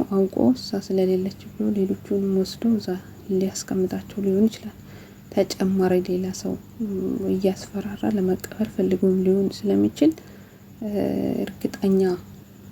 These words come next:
ወይ ቀጣይ ክፍል ላይ እስከምናይ ድረስ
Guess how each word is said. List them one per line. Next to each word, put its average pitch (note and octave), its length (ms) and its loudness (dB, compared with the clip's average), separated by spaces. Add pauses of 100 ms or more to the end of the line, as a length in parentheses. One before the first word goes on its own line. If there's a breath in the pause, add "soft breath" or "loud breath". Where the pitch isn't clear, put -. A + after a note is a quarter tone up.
(260)
ወይ G3 220 2
ቀጣይ G3 420 -2
ክፍል - 280 -6
ላይ G3 140 0
እስከምናይ G3+ 600 0
ድረስ B3+ 300 2